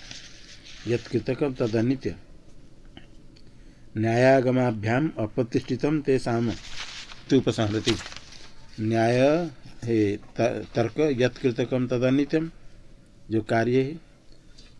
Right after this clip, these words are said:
और आगम है, उपदेश परंपरा से जैसे मालूम है,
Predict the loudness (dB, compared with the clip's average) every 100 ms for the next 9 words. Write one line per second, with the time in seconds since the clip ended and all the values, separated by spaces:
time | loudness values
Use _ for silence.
0 | -4 0 2 2 2 2 2 2 -4 -8
1 | -4 0 0 0 -2 0 -2 0 -2 0
2 | 0 0 0 -2 -2 -2 -4